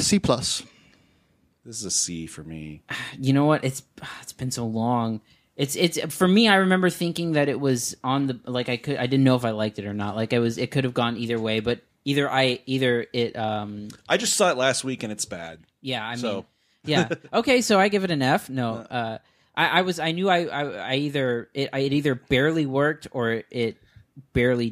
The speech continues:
Speaker 3: didn't work.
Speaker 2: I think it, I've really, seriously, it just,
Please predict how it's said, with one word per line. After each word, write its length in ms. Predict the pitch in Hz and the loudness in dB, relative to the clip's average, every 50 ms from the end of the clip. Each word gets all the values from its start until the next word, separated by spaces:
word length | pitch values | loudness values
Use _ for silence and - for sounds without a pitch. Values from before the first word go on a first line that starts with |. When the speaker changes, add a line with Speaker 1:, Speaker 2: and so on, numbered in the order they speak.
| 107 - - | -6 -8 -4
Speaker 3:
didn't 300 | 120 117 107 107 90 67 | -2 -2 -2 -2 -6 -10
work. 360 | 78 78 73 57 - - - - | -14 -16 -18 -18 -20 -14 -8 -4
Speaker 2:
I 100 | 127 151 | -4 -2
think 260 | - 180 175 156 160 | -2 -2 -2 0 0
it, 180 | 147 135 - - | 0 0 0 0
I've 300 | - 123 143 147 143 139 - | 0 2 2 2 2 -2 -8
really, 380 | - 131 143 147 151 147 139 123 | -6 -2 2 2 4 4 2 2
seriously, 760 | - - - - 143 135 123 - - 120 113 107 101 - - _ _ _ _ _ _ _ _ _ _ _ _ - | 0 -2 -2 0 0 0 0 0 -2 -6 -6 -6 -8 -10 -14 _ _ _ _ _ _ _ _ _ _ _ _ -12
it 200 | 123 123 113 - | -12 -12 -10 -8
just, 380 | - 131 127 - - - - | -4 -4 -4 -4 -4 -8 -10